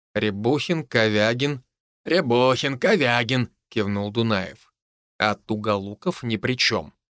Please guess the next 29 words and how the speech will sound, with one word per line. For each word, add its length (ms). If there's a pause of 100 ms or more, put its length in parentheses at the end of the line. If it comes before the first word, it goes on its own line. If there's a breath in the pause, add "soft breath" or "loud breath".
(380)
«Ты 240
даже 340
не 140
знаешь, 340
кто 180
это 200
такой». 580 (760)
«Я 240
должен 540
это 280
сказать?» 680 (600)
«Говори». 680 (800)
«Я 380
не 160
знаю, 460
кто 200
такой 320
Туголуков». 920 (680)
«Вот 260
и 60
хорошо. 580 (400 soft breath)
Позвоню 480
твоей 220
Марине, 500 (160)
скажу, 380
что 160
ей 120
нечего 380
бояться». 640